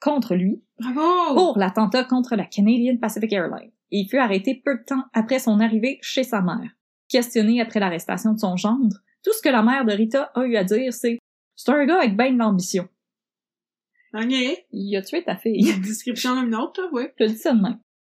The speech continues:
Speaker 1: Gay emprisonné, il est temps pour les inspecteurs de la Canadian Pacific Airlines de laisser les autorités de Québec prendre le relais. Les preuves furent transmises au capitaine J A Maté, le détective en chef de la police de Québec, et à Noël Dorion,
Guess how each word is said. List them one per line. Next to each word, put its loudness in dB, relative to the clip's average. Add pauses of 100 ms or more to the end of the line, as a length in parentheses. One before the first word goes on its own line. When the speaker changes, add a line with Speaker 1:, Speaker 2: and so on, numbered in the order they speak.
(760)
Speaker 1:
Gay 0
emprisonné, 0 (360)
il 0
est -2
temps 0
pour -2
les 2
inspecteurs 0
de 0
la -4
Canadian 2
Pacific -6
Airlines -2 (180)
de 2
laisser 0
les 0
autorités -2
de -14
Québec 0
prendre 0
le 2
relais. -6 (500)
Les -4
preuves 0
furent -4
transmises 0
au 0
capitaine 0
J 0
A 0
Maté, 0 (140)
le 2
détective -2
en -2
chef -4
de -4
la -4
police -4
de -2
Québec, -4
et 2
à -2 (240)
Noël 2
Dorion, -2